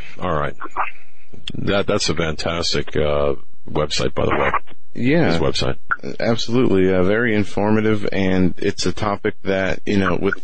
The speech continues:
Speaker 2: this heavy news cycle we have, with the terror attacks, with the,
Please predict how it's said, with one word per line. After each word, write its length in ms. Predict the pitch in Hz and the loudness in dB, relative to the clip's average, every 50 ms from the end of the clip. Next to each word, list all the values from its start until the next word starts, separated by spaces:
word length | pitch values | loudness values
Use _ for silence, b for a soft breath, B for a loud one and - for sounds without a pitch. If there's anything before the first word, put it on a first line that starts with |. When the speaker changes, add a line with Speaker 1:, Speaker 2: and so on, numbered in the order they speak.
| - 101 - | -2 -2 -2
Speaker 2:
this 360 | 90 90 95 92 90 - - | 0 0 0 0 0 0 0
heavy 240 | - 117 107 107 110 | 0 0 0 2 2
news 300 | 107 104 107 110 104 - | 4 4 4 2 2 2
cycle 300 | - 113 107 98 110 104 | 0 0 0 0 0 0
we 100 | 101 98 | 0 0
have, 280 | 101 107 104 104 98 90 | -2 -2 -2 -2 -2 -4
with 120 | 87 - | -4 -4
the 100 | - 85 | -2 -2
terror 480 | - - - - 120 117 117 113 110 107 | -2 -2 -2 0 0 0 2 2 0 0
attacks, 560 | 104 - - 104 104 101 104 104 98 - - | -2 -2 -4 -4 -2 -2 -2 0 0 0 0
with 160 | 101 92 - | 0 0 0
the, 200 | - 92 87 | 0 0 0